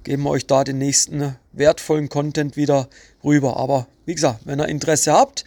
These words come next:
Fragen habt, gerne melden und dann gucken wir, wie wir euch helfen können. Bis dann, eine schöne Woche euch noch,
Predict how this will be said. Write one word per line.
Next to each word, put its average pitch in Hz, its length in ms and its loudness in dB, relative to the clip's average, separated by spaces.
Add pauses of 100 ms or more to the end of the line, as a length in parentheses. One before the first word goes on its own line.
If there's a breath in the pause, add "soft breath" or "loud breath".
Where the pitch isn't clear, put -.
(280 soft breath)
Fragen 170 440 4
habt, 165 300 0
gerne 147 240 -2
melden 214 460 4
und 151 260 -8
dann 143 140 -4
gucken 156 260 -4
wir, 151 160 2
wie 139 100 -2
wir 139 100 -2
euch 147 160 -4
helfen 127 260 -8
können. 117 200 -12 (340 soft breath)
Bis - 200 -6
dann, 190 300 2 (420)
eine 147 320 -2
schöne 151 300 -4
Woche 170 260 0
euch 165 220 -2
noch, 165 260 -2